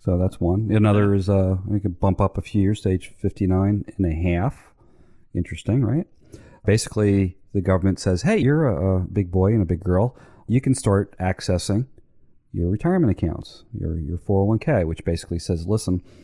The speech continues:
Speaker 1: uh, if you'd like, we're not gonna take away that ten percent penalty for early withdrawals," which would be basically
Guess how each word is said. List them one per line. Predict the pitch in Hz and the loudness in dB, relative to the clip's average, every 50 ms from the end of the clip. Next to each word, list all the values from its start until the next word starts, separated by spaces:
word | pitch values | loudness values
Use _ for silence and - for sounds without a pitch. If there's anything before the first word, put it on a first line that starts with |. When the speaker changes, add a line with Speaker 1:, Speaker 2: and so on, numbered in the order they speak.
| - - - | -18 -8 -2
Speaker 1:
uh, | - 92 90 90 90 69 | 0 2 2 2 2 0
if | 90 95 - | -2 -2 0
you'd | 131 131 | 0 2
like, | 127 98 95 110 - - | 2 2 2 2 0 -2
we're | 104 95 | -2 -2
not | 95 90 | -2 -2
gonna | - - 90 - | -2 -2 -2 -2
take | - 104 - | -2 -2 0
away | 95 92 92 | 0 2 2
that | 92 90 85 - | 2 2 0 0
ten | - 98 90 | -2 -2 -2
percent | - 98 92 - - 95 90 87 - | -2 -4 -4 -2 0 0 0 0 0
penalty | 110 101 98 92 - - 95 104 - - | 0 0 0 0 0 -2 -2 -2 -4 -4
for | - 110 95 92 85 101 | -2 0 0 2 2 2
early | 98 98 95 | 2 2 2
withdrawals," | 92 92 - 95 87 87 87 | 2 2 2 0 0 0 0
which | 98 95 - | -2 -4 -4
would | 110 95 | -2 0
be | 90 113 104 | 2 2 4
basically | 85 104 113 113 - - - 101 95 92 90 - | 4 4 2 2 0 -2 -2 0 0 0 0 -4